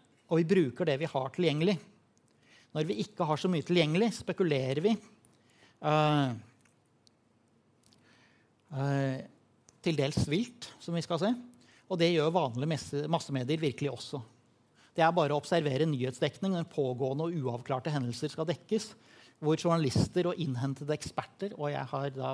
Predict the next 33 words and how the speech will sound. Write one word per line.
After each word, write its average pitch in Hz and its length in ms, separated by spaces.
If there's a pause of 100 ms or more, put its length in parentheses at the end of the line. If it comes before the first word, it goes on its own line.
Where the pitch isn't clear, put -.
vært 131 280
med 113 120
på 143 120
det 127 100 (340)
noen 127 240
ganger 117 240
som 131 180 (300)
eksperten - 560
selv, 185 240 (320)
blir 156 160
bedt 143 280
om 160 120
å - 40
spekulere 147 720
ut 135 200
fra 156 120
det 135 160
lille 123 360
som 135 160
er 135 80
kjent. 113 420 (960)
Men 147 120
det 170 80
er 180 80
da 175 120
viktig 151 360
å 156 60
vite 151 340
at - 120 (160)
dette - 160
er - 120
ikke - 220
kunnskap. - 540